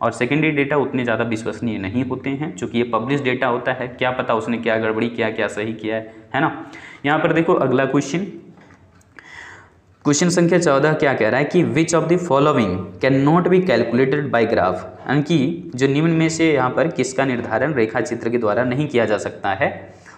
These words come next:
तो हम लोग arithmetic mean यानी कि माध्य का जो है गणना नहीं कर सकते हैं, बाकी आपको पता ही है सारा चीज़ हम लोग रेखा चित्र की मदद से calculate कर सकते हैं।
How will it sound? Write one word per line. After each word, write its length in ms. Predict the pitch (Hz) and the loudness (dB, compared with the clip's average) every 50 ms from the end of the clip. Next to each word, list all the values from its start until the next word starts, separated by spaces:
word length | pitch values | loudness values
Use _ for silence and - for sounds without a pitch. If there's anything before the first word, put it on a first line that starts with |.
| - _ _ - | -20 _ _ -4
तो 60 | 135 | -2
हम 140 | 135 139 151 | -2 2 2
लोग 120 | 165 175 165 | 2 4 4
arithmetic 560 | 156 147 151 151 160 151 151 147 165 170 165 | 2 2 2 2 2 2 2 2 0 0 0
mean 200 | 170 175 202 262 | 0 0 0 -2
यानी 260 | - - 120 127 135 | -2 -2 -2 -2 0
कि 100 | 135 143 135 | 0 0 0
माध्य 340 | 135 135 135 135 131 143 143 | 2 0 0 2 0 0 0
का 120 | 151 143 | 2 0
जो 140 | 139 139 139 | 0 0 0
है 100 | 170 175 | 0 2
गणना 300 | 131 120 117 120 127 123 | 2 0 0 0 0 0
नहीं 200 | 117 104 110 135 | 0 -2 -2 -2
कर 140 | 135 - 139 | -2 -2 -2
सकते 320 | 139 - 139 - - - 151 | -2 -4 -6 -6 -6 -6 -6
हैं, 300 | 147 156 180 185 165 120 | -4 -6 -8 -8 -4 -2
बाकी 300 | 113 110 110 - 120 123 | -2 -2 -2 -2 -2 -2
आपको 240 | 110 107 - - - | -4 -4 -4 -6 -6
पता 240 | - 107 104 - 123 127 | -4 -4 -2 -2 -2 -2
ही 160 | 127 139 135 | -2 -2 -4
है 220 | 131 147 165 - - | -4 -6 -6 -8 -8
सारा 300 | - - 110 113 123 120 | -4 -2 0 0 0 0
चीज़ 240 | - 131 131 123 110 | -2 -4 -6 -6 -6
हम 100 | 107 107 | -6 -6
लोग 140 | 127 147 147 | -4 -4 -2
रेखा 240 | 113 110 - - 113 | -4 -4 -4 -4 -6
चित्र 280 | 110 - - - 120 117 | -6 -8 -12 -12 -10 -8
की 80 | 120 | -6
मदद 260 | 107 104 95 101 98 101 | -6 -6 -6 -8 -8 -8
से 140 | - 151 | -8 -8
calculate 540 | 147 - 98 104 101 117 135 156 - - - - | -8 -6 -8 -8 -4 -2 -2 -2 -2 -4 -4 -4
कर 120 | 120 110 | -4 -4
सकते 360 | - - 104 - - - 92 85 | -2 -6 -8 -10 -10 -10 -12 -12
हैं। 240 | 80 - - - | -12 -12 -16 -18